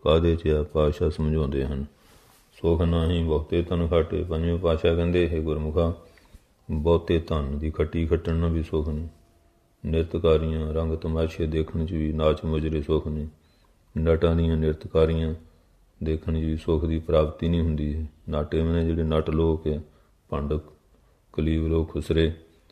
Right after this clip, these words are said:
ਉਹਨਾਂ ਦੀਆਂ ਨਿਰਤਕਾਰੀਆਂ ਨਾਚ ਡਾਂਸ ਦੇਖਣ 'ਚ ਵੀ ਸੁਖ ਨਹੀਂ ਹੈ। "ਸੁਖ ਨਾਹੀ ਬਹੁ ਦੇਸ ਕਮਾਏ, ਸਰਬ ਸੁਖਾ ਹਰ ਹਰ ਗੁਣ ਗਾਏ।"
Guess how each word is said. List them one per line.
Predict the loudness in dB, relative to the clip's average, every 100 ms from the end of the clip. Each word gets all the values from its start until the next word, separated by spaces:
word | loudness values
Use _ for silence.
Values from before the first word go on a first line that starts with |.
| _ _ _ -4
ਉਹਨਾਂ | 0 2
ਦੀਆਂ | 2 0
ਨਿਰਤਕਾਰੀਆਂ | 0 -2 -2 -2 0 0 -2
ਨਾਚ | -2 0 0 -2
ਡਾਂਸ | -2 0 -2 -2
ਦੇਖਣ | -4 -2 -2
'ਚ | -2
ਵੀ | -2
ਸੁਖ | 0 -2 0
ਨਹੀਂ | 0 0
ਹੈ। | -2 -6 _ _ _ _ _
"ਸੁਖ | 0 2
ਨਾਹੀ | 4 2 2
ਬਹੁ | 2 2 0
ਦੇਸ | 0 -2
ਕਮਾਏ, | -2 -2 0 2 2
ਸਰਬ | 2 0 0
ਸੁਖਾ | -2 2 2
ਹਰ | 2 0
ਹਰ | 0
ਗੁਣ | 0 0 2
ਗਾਏ।" | 4 2